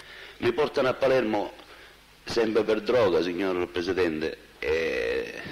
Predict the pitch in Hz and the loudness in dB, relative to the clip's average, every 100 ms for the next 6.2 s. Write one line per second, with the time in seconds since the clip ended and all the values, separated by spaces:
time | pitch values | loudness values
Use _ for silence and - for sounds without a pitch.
0 | - - - - - - - - - - | -14 -18 -20 -20 -20 -20 -20 -20 -14 -2
1 | 90 90 87 82 113 110 90 101 104 113 | 2 4 2 2 0 0 -2 -2 0 0
2 | - 104 107 107 113 98 - 143 - - | 0 0 2 2 2 0 2 0 0 -4
3 | - 156 139 127 127 131 139 - 151 143 | -2 0 2 2 0 0 0 0 -4 -2
4 | 139 - 123 131 143 147 151 147 156 147 | -4 0 0 0 0 0 2 2 2 2
5 | 151 120 107 110 101 92 85 - 73 65 | 2 2 0 0 0 0 0 -2 -8 -12
6 | - | -20